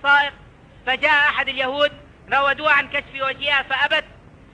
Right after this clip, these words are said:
فجاء وشبك طرف ثوبها في ظهرها وكانت جالسة، فلما قامت انكشفت سوءتها، فصرخت المرأة المسلمة، صرخت لأنها امرأة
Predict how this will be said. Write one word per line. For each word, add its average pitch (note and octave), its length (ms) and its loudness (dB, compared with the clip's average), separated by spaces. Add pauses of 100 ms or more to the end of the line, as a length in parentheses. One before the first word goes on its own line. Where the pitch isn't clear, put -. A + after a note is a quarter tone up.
(160)
فجاء C#4 720 0
وشبك C#4+ 500 -2
طرف C#4 340 -2
ثوبها C#4 480 0
في C#4 180 -6
ظهرها C#4 440 -2 (240)
وكانت C#4+ 440 -2
جالسة، C#4+ 400 -2 (600)
فلما E4 480 2
قامت D4+ 480 2 (280)
انكشفت D4 600 -2
سوءتها، G#3+ 420 -8 (420)
فصرخت F4+ 540 2
المرأة C#4+ 380 0
المسلمة، A3 420 -16 (520)
صرخت F#4+ 460 4
لأنها F4 340 2
امرأة F#4 380 6